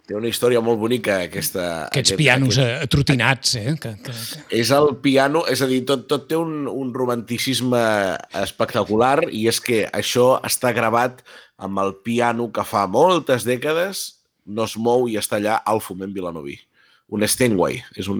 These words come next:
Speaker 1: Steinway.
Speaker 2: Oh.
Speaker 1: És, jo crec que és tan antic que no diu ni Steinway i fills, no? Steinway and Sons, diu només Steinway. I, i es va gravar amb aquell piano, a, a les tecles al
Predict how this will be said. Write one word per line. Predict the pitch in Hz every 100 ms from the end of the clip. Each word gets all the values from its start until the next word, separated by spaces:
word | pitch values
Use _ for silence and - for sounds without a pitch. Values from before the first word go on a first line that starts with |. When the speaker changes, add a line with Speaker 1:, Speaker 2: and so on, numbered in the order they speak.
| 110
Speaker 1:
Steinway. | 123 113 82 - _ _ - - -
Speaker 2:
Oh. |
Speaker 1:
És, | - -
jo | 120 127
crec | 156
que | 143
és | -
tan | 143
antic | 123 147 143
que | 135
no |
diu | 127 143 160
ni | 127 123 113
Steinway | 110 - 123 160 160 -
i |
fills, | 110 135 110 80 - - - - - _ -
no? | 98 131
Steinway | - 113 107 110 101
and | - 98
Sons, | - 113 127 151
diu | - 123
només | 120 123 -
Steinway. | - 113 95 87 78 - - - - - 247
I, | 160 139 131 127 117 113 107 90 82 87 - _
i | 117 110
es | 104
va | 110
gravar | 117 117 117
amb | 123
aquell | 135 120
piano, | 117 127 127 90 - -
a, | 87 80 - 127 117 - - - _ -
a | 101
les | 98 -
tecles | 110 104 120
al | 117